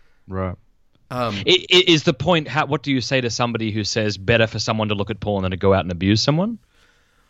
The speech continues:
Speaker 2: I would, s-, I'm, I think part of it is, uh, I, I, I, I want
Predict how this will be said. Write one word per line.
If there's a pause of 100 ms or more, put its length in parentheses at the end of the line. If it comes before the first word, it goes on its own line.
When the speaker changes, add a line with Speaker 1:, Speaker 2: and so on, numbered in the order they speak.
(260)
Speaker 2:
I
would,
s-,
I'm,
I
think
part
of
it
is,
uh,
I,
I, (120)
I, (720)
I
want